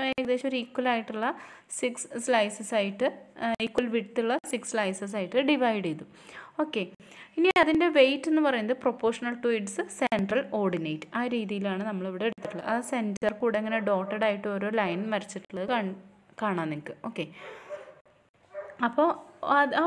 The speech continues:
ഓരോ slice-ിൻ്റെയും വെയിറ്റിനെ നമ്മൾ graphically, ആ, resolve ചെയ്തിരിക്കുകയാണ് normal and tangential components ആയിട്ട്. അതെങ്ങനെയാണ് നമ്മൾ ചെയ്യുന്നത്? By drawing a normal to the slip circle through the point where the central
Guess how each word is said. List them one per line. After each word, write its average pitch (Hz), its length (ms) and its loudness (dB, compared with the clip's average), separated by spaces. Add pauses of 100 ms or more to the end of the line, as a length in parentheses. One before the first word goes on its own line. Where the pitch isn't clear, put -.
(140)
ഓരോ 285 200 4 (100)
slice-ിൻ്റെയും 247 760 0
വെയിറ്റിനെ 208 360 -4 (100)
നമ്മൾ 190 200 -2 (600)
graphically, 240 680 0 (360)
ആ, - 20 0 (640)
resolve 240 480 4
ചെയ്തിരിക്കുകയാണ് 208 640 -4 (480)
normal 220 440 2 (180)
and 233 160 -2 (140)
tangential 208 640 -2 (140)
components 196 580 2 (120)
ആയിട്ട്. 165 240 -8 (300)
അതെങ്ങനെയാണ് 254 400 0
നമ്മൾ 254 220 0
ചെയ്യുന്നത്? 233 320 0
By 220 80 6 (140)
drawing 202 320 0
a - 20 -2 (120)
normal 196 320 -2 (100)
to 185 140 -4
the 247 100 0 (460)
slip 226 240 0 (100)
circle 202 400 0 (160)
through 226 240 -4
the 208 60 -8 (100)
point 220 320 0 (100)
where 208 260 2
the 214 60 -8 (140)
central 254 580 2